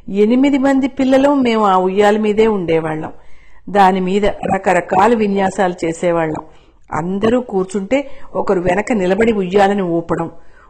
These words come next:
ఉయ్యాల మీద కూర్చుని కాళ్లతో నెట్టకుండా ఊపడం, దాని మీద నిలబడి, కూర్చుని, పడుకుని,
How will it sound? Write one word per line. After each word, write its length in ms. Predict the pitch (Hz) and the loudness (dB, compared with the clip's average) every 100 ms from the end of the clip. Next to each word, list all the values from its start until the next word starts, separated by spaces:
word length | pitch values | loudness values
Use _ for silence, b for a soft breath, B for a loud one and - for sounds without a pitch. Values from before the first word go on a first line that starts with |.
| - | -6
ఉయ్యాల 300 | 247 294 294 | 2 4 4
మీద 180 | 269 269 | 4 2
కూర్చుని 520 | 262 262 262 - 285 | 0 -2 -2 -2 -2
కాళ్లతో 460 | 269 233 233 226 233 | 2 4 4 2 2
నెట్టకుండా 640 | 208 196 262 247 247 233 | 2 0 -2 0 2 4
ఊపడం, 440 | 208 196 185 180 175 b b b - | 4 2 0 -4 -6 b b b -6
దాని 280 | 139 190 190 | 2 4 4
మీద 220 | 185 226 | 2 0
నిలబడి, 720 | 233 175 170 208 220 202 196 | 0 0 2 2 2 2 2
కూర్చుని, 680 | 185 - 220 254 - 240 196 | 0 -2 -2 -2 -2 -2 -2
పడుకుని, 640 | 180 185 214 240 269 214 | -4 -2 0 2 2 0